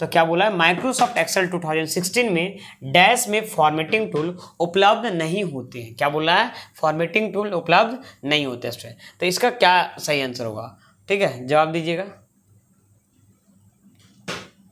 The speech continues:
ठीक है, तो जवाब दीजिए, formatting tool are not available in dash Microsoft Excel टू थाउजेंड सिक्सटीन। तो इसका सही आंसर क्या होगा स्टूडेंट? जवाब दीजिए यहाँ पे।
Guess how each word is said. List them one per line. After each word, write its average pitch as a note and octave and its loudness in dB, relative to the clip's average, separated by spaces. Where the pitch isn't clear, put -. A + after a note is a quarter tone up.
ठीक F#3+ 0
है, G3 2
तो D#3+ 0
जवाब E3+ 2
दीजिए, F3+ 0
formatting E3 2
tool G3 -2
are D3 6
not G3+ 2
available E3 4
in F#3+ 0
dash F#3 4
Microsoft E3 -2
Excel E3+ -6
टू E3 0
थाउजेंड D3+ -2
सिक्सटीन। A#2 -10
तो - -18
इसका E3+ 2
सही F#3+ 2
आंसर G#3 2
क्या F3 4
होगा E3+ 4
स्टूडेंट? G3 -2
जवाब B2+ 0
दीजिए A2 -6
यहाँ - -10
पे। A#2 -18